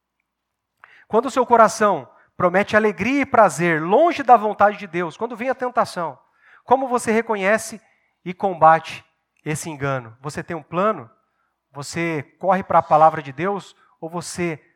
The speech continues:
namora o pecado? E aquele namoro vira um noivado e vai acabar virando um casamento. Quais pensamentos, desejos, atitudes ou hábitos têm servido como instrumento,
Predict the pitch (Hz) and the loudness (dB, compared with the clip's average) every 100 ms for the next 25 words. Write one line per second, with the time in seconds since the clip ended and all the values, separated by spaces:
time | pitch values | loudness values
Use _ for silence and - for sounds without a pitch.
0 | _ 151 170 139 151 156 143 147 - 139 | _ -6 -4 -2 0 0 -2 -8 -4 0
1 | 135 113 104 _ - 139 160 156 143 143 | 0 -2 -12 _ -16 -14 -12 -6 -4 -4
2 | 160 143 151 147 143 120 151 175 175 190 | -6 -8 -10 -8 -6 0 2 2 0 -10
3 | _ _ _ _ _ _ 139 139 143 139 | _ _ _ _ _ _ -8 -6 -4 -4
4 | 139 135 135 135 131 131 131 123 117 _ | -4 -4 -8 -10 -10 -8 -8 -10 -16 _
5 | _ _ _ _ _ _ _ - _ - | _ _ _ _ _ _ _ -20 _ 4
6 | 247 285 - 262 262 233 185 185 170 - | 6 6 2 -2 2 2 2 -2 -4 -6
7 | 113 - _ _ _ _ 147 185 143 190 | -20 -20 _ _ _ _ -2 -2 0 -2
8 | 190 123 120 - - _ _ - 180 180 | -2 -6 -16 -20 -20 _ _ -6 -4 -4
9 | 202 - 262 262 220 220 185 190 190 151 | -8 -6 -6 -6 -4 0 8 8 8 0
10 | 139 - - _ _ _ 196 220 214 180 | -14 -20 -20 _ _ _ -4 -4 -4 -4
11 | 185 208 - 202 202 220 - 208 170 185 | -6 -8 -6 -6 -6 -12 -10 -8 -4 -4
12 | 190 - 120 | -6 -12 -20